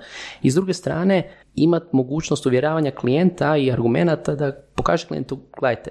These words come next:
znam da vi želite ići u smjeru jednom, ali zapravo evo šta javnost želi.” I ono što sam shvatio kroz dosta razgovora sa ne samo klijentima u tehu, nego u, u bilo čemu, to je ovaj social media dio, gdje ono, oni na svojim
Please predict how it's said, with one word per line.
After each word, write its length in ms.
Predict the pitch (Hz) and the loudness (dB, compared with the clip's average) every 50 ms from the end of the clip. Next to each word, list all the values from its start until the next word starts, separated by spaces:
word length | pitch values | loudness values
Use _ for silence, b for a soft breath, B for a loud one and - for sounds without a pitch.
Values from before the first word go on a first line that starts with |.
| - - - | -16 -16 -8
znam 220 | - 139 135 135 | -4 -2 0 0
da 80 | 123 120 | 0 -2
vi 80 | 127 120 | -2 -2
želite 220 | 123 123 113 120 | -2 -2 -2 -2
ići 100 | 107 120 | -2 -2
u 20 | |
smjeru 260 | 107 - 120 117 113 110 | -2 0 0 0 0 0
jednom, 520 | 110 107 110 - 175 185 190 185 170 170 - - _ _ _ | 2 2 2 2 2 0 0 0 -4 -6 -8 -14 _ _ _
ali 300 | - 113 113 117 113 110 | -2 -2 -2 -4 -6 -8
zapravo 520 | 107 110 123 123 - 131 120 113 110 - - | -6 -4 -4 -4 -2 -4 -4 -4 -4 -6 -4
evo 240 | - 135 127 120 120 | -2 0 2 2 2
šta 420 | - - - - - 120 120 117 | 0 -2 -6 -4 -4 -4 -4 -4
javnost 720 | 113 107 110 110 110 113 113 113 110 110 110 - - - - | -4 -4 -4 -2 -2 -2 -2 -2 -2 -4 -4 -6 -8 -10 -8
želi.” 440 | - 120 113 117 117 131 185 214 226 - B B B B B B B B B B | -6 -2 0 0 0 0 0 -2 -4 -6 B B B B B B B B B B
I 80 | 123 | 2
ono 140 | 127 143 143 | 2 2 0
što 100 | - - | -2 -2
sam 120 | 139 127 | -4 -4
shvatio 460 | 120 - - 139 135 135 - 135 120 117 | -4 -4 -4 -6 -6 -4 -4 -6 -8 -6
kroz 220 | - - 117 113 | -6 -6 -4 -2
dosta 320 | 113 120 123 - - 123 | 0 0 0 0 0 -2
razgovora 480 | 120 113 117 120 120 120 117 113 107 110 | 0 0 0 0 0 0 0 0 0 0
sa 400 | - - - 123 113 110 110 104 104 - B B B _ - - _ | -4 -4 -2 0 0 2 2 2 2 0 B B B _ -14 -6 _
ne 160 | - 135 151 | 0 2 2
samo 200 | 147 - 151 143 | 2 0 0 -2
klijentima 320 | - - 127 123 - 120 113 | -2 -2 -2 -2 0 0 0
u 40 | 104 | 0
tehu, 340 | - - 110 110 - - | 0 -2 -2 0 0 0
nego 200 | 110 110 104 107 | 0 0 2 2
u, 260 | 107 107 107 107 - - | 2 2 2 2 0 0
u 100 | - 135 120 | -2 -2 2
bilo 180 | 113 123 117 | 2 2 2
čemu, 240 | 107 - - 117 107 | 2 0 -4 -6 -2
to 80 | - 131 | -2 -2
je 20 | |
ovaj 80 | 113 110 | -2 0
social 280 | - 123 117 - - | -2 -4 -4 -4 -2
media 200 | 120 117 110 - | -4 -2 -2 -4
dio, 200 | - 131 151 160 160 B B B B B B B B | -2 -2 -2 -2 -2 B B B B B B B B
gdje 180 | 131 120 127 135 | 2 2 4 2
ono, 160 | 123 113 104 | 2 0 -2
oni 260 | - - 120 127 131 | -4 -6 -4 -4 -2
na 80 | 123 120 | -2 -4
svojim 580 | - - 123 127 127 123 120 113 113 110 107 | -4 -2 0 0 2 2 2 2 0 -2 -2